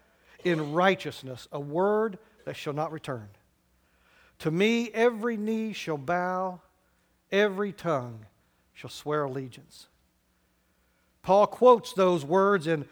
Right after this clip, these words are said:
Romans fourteen, and then in Philippians two, he expands on that, and Paul writes, "Therefore God has highly exalted him,"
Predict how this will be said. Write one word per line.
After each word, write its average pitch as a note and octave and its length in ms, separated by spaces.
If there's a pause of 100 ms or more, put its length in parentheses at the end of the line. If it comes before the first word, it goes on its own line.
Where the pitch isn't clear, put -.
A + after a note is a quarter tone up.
(160)
Romans F#3+ 340
fourteen, G3+ 720
and D#3+ 120
then F#3 200 (380)
in E3+ 80
Philippians G3 540
two, F#3+ 520 (840)
he F3 160
expands G#3+ 640
on D3 240
that, C#3 240
and C3 80
Paul G3+ 320
writes, F3 400 (1200)
"Therefore G3 480
God D#3+ 420
has C#3 100
highly F#3+ 340
exalted D#3 520
him," D#3+ 320